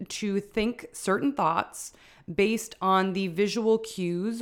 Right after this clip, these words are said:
or our visual world around us. So because of that, it's natural to think that our style is also a part of that narrative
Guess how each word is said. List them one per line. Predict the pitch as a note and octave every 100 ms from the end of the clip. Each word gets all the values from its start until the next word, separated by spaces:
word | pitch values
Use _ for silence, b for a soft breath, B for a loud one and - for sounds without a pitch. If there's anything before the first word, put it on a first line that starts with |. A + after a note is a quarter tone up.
| -
or | E3+ E3+
our | E3+ E3
visual | F3+ G#3+ G#3+ F#3+ F3+
world | F3 D#3+ D3+ D#3+ E3+ -
around | A3 D4 F4 E3
us. | - - B B B B -
So | C4+
because | A3 C4 D4
of | B3+
that, | A3 F#3+ -
it's | -
natural | G#3 F#3 - F#3+
to | F#3+
think | F#3 F3+ F3
that | F3
our | E3+
style | E3+ - F3+ E3 D3+ D3+ F3 F3 - _
is | F3 E3
also | - F#3+ G3 G3 F#3 E3+
a |
part | E3 E3+ D#3+ D#3
of | D3+ D3+ D#3+
that | D#3 F3
narrative | F3+ F3 D3+ D3 D3